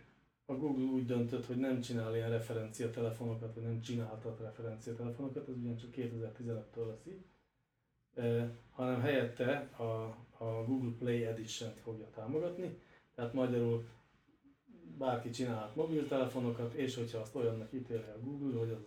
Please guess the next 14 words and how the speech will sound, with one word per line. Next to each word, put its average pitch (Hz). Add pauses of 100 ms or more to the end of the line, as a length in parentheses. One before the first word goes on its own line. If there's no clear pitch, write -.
neki 113
referenciának 117
jó, 151 (400)
akkor 117
készített 117
a 117
gyártóval 113 (560)
egy, 104
eh, 107 (140)
Google 117
Play 117
Edition-t, 117
amin 113
a -